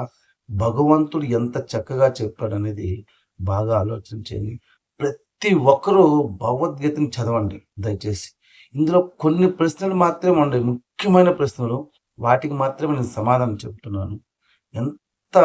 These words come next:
వివరంగా చెప్పారు. మనిషి యొక్క జీవిత విధానం, మనిషి యొక్క జీవి ఎలా జీవించాలి పుట్టుక నుంచి మరణించేంత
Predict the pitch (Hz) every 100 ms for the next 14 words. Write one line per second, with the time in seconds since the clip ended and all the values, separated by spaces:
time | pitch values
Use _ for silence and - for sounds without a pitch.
0 | 135 110 98 - 104 127 160 170 170 151
1 | 135 - 127 113 107 110 139 160 175 156
2 | - 131 107 101 156 185 180 143 117 131
3 | 160 156 - - _ _ _ _ _ _
4 | _ _ _ _ _ - 127 151 180 180
5 | 156 117 104 175 185 135 139 170 123 123
6 | 170 180 180 147 120 - _ - 165 151
7 | 135 147 117 131 143 135 135